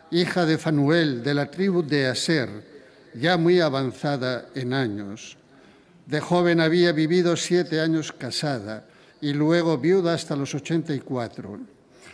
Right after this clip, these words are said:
No se apartaba del templo, sirviendo a Dios con ayunos y oraciones noche y día. Presentándose en aquel momento, alababa también a Dios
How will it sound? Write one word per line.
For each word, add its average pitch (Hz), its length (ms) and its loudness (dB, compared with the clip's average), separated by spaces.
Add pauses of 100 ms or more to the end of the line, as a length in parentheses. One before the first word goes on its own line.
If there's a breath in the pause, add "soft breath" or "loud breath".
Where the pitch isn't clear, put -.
(220 loud breath)
No 151 120 0
se 170 200 2
apartaba 170 560 2
del 156 280 0
templo, 170 560 0 (180)
sirviendo 160 640 0
a 151 60 2
Dios 175 340 0
con 147 160 0
ayunos 156 520 2
y 151 40 -2
oraciones 139 800 -4 (100)
noche 147 440 -4
y 123 100 -8
día. 104 380 -10 (920 loud breath)
Presentándose 165 920 2
en 151 100 2
aquel 151 240 0
momento, 151 760 0
alababa 156 540 0
también 131 460 -2
a 127 80 -2
Dios 147 480 -4